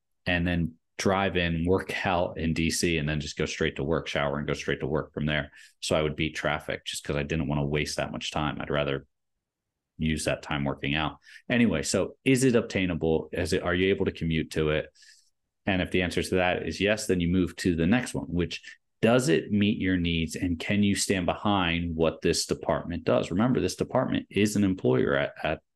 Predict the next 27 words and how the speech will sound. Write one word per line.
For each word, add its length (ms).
at 140
its 120
core, 360
right? 280
Would 320
you 100
stay 380
and 140
work 200
for 320
a, 80
uh, 180
any 260
other 260
employer 540
that 240
said, 180
"Hey, 420
I 80
need 180
to 60
check 280
your 100
cell 260
phone 240
every 280
week," 340